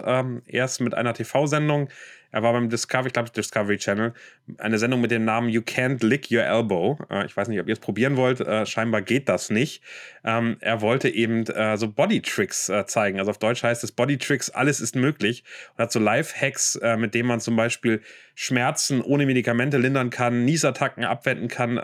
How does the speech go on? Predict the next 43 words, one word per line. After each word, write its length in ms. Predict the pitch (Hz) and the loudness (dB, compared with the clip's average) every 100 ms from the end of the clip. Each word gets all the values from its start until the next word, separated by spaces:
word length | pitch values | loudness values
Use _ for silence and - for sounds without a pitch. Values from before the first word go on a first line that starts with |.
| - | -2
Ganz 180 | 117 147 | -2 0
viel 140 | 143 | 0
Sachen, 320 | 117 127 143 117 | 0 2 2 0
die 160 | 113 | -2
der 260 | 113 - 107 | -4 -4 -2
Körper 320 | - 127 131 | 0 0 0
kann, 380 | - 127 123 117 | 0 0 0 -2
von 160 | 123 | 0
denen 140 | 113 120 | 0 2
man 100 | 113 | 0
nichts 260 | 113 - | -2 -2
weiß. 320 | 107 107 120 - - - - - | 0 2 0 -6 -14 -18 -18 -8
Sechs 260 | - 127 - | -2 0 0
Episoden, 500 | 120 127 131 131 113 | 2 2 2 2 2
wurde 160 | 113 | 2
danach 220 | 110 107 110 | 2 0 -2
nicht 200 | 127 - | -4 0
verlängert, 440 | 107 117 135 120 | 0 2 0 0
aber, 380 | 104 104 101 - | 0 2 2 2
ähm, 260 | 104 104 | 0 -2
ganz 240 | 98 101 - | -4 -4 -4
witzig, 300 | 110 - - | -4 -4 -2
dass 240 | 104 - | -4 -4
er 200 | - 107 | -4 -2
sich 160 | 107 - | -2 -2
eben 260 | 113 107 98 | -2 -2 -2
nach 160 | 104 | -4
dieser 240 | - 110 107 | 0 0 2
ganzen 480 | 113 143 139 120 - - - | 0 0 -2 -2 -8 -14 -4
Thematik 440 | 117 113 123 127 | 0 0 0 0
aus 200 | 110 117 | 0 0
seiner 200 | 123 113 | 2 0
Karriere 520 | - 107 117 135 123 | -2 0 2 2 2
und 160 | 92 107 | 0 0
seinem, 340 | 104 107 107 | 0 0 0
seiner 160 | 104 107 | 0 0
Ernährung 480 | 104 123 123 120 110 | 2 2 2 2 0
und 340 | 101 110 - | -2 -4 -4
dem 120 | 117 | -4
Schlaf 340 | 113 123 117 117 | -2 0 0 0
und 80 | 113 | -2
so 140 | 107 | 0
weiter 260 | 107 107 | 2 0